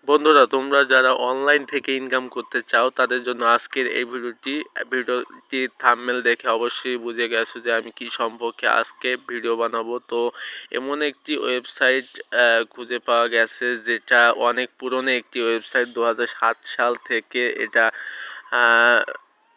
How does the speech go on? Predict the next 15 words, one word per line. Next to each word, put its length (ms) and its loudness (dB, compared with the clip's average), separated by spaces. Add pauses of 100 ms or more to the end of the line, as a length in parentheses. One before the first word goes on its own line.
(320)
পেমেন্ট 380 2
দি-, 440 -6
দিয়ে 300 2
যাচ্ছে। 520 4
তো 240 -2
তোমরা 360 0
চাইলে 360 2
এই 260 0
ওয়েবসাইটে 800 0
জয়েন 340 2
হয়ে 240 -2
কাজ 300 2
করে 220 -4
নিতে 340 -6
পারো। 400 2